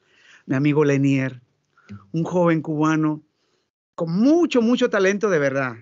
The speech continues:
una voz bonita, muy agradable y, y, y con unas letras muy interesantes. Entonces nos pusimos a trabajar juntos en un tema que se ta-, se titula Me extrañarás. Y entonces logramos una combinación bien bonita,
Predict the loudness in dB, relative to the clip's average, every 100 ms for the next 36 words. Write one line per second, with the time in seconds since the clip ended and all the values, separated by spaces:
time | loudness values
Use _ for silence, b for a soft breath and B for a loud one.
0 | _ _ _ _ _ _ -12 -10 -4 -4
1 | -4 -2 -2 -2 -4 -2 0 0 -2 -6
2 | -6 -6 -10 -14 _ _ _ _ _ _
3 | _ _ 0 0 0 -4 -4 -6 -6 -4
4 | -2 0 0 0 0 -2 -2 -6 -14 _
5 | _ _ _ -6 -2 -2 0 -2 -2 -4
6 | -6 -12 _ _ _ _ _ -10 -6 -4
7 | -4 -4 -4 -2 -4 -4 -4 -4 -4 -8
8 | -8 -8 -6 -6 -6 -4 -4 -4 -4 -6
9 | -8 -10 -12 -8 -8 -4 -2 -2 -4 b
10 | b b -4 -2 0 0 0 -2 -6 -12
11 | _ _ _ b b b b b 0 2
12 | 2 0 2 0 0 -2 -4 -4 -6 -6
13 | -4 -2 -4 -4 -6 0 0 2 -2 -2
14 | -4 -4 -8 -16